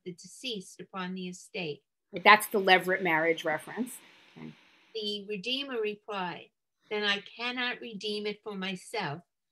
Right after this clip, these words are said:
Speaker 1: lest I impair my own estate. You take over my right of redemption, for I am unable to exercise it."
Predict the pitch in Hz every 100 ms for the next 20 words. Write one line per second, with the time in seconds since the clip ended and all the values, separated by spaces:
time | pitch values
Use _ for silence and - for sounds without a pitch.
0 | _ 196 214 - 208 190 185 180 - 202
1 | 208 214 185 185 196 190 185 - - 202
2 | 160 - _ _ _ - - - 247 247
3 | 254 247 - 208 208 208 202 180 180 180
4 | 185 185 185 190 180 208 208 208 - -
5 | - _ _ _ _ 190 180 175 156 -
6 | 214 208 180 170 170 170 180 175 - -
7 | 175 - 107 151 - -